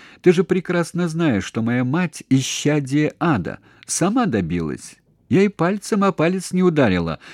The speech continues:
но теперь, раз уж на меня все равно валится это счастье, ничего не поделаешь.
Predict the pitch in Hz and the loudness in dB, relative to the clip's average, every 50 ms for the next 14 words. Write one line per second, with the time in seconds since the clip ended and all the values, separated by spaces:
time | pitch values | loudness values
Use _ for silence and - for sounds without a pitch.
0 | - - - - 104 117 127 - - 117 104 156 185 156 98 82 - - - - | -20 -12 -2 2 4 4 4 2 0 0 2 2 2 2 0 -2 -6 -10 -18 -18
1 | - - - - 95 131 156 - - 98 - - 101 98 95 98 98 98 107 113 | -18 -10 -4 0 0 0 0 -2 -4 -8 -6 -4 -4 -2 -2 -2 -2 -2 -2 -2
2 | 107 - - - 85 92 92 90 92 107 110 104 80 - _ _ - 78 85 107 | -4 -4 -6 -6 -4 -2 -2 -2 -2 -2 -2 -4 -6 -10 _ _ -8 -6 -4 -4
3 | 113 95 85 78 - - - - 87 80 78 - - 80 - - - - - 143 | -4 -4 -6 -8 -10 -14 -14 -12 -12 -12 -12 -12 -16 -18 -16 -16 -12 -8 -6 -4
4 | 190 202 190 - - - - - - - - _ _ 143 98 98 - - 87 85 | -4 -4 -6 -8 -14 -16 -14 -14 -14 -14 -18 _ _ -10 -10 -10 -8 -8 -8 -8
5 | 113 139 139 156 156 - 165 165 151 180 202 196 147 98 78 - - - | -8 -8 -8 -8 -8 -8 -8 -6 -4 -4 -4 -2 -4 -4 -6 -8 -10 -16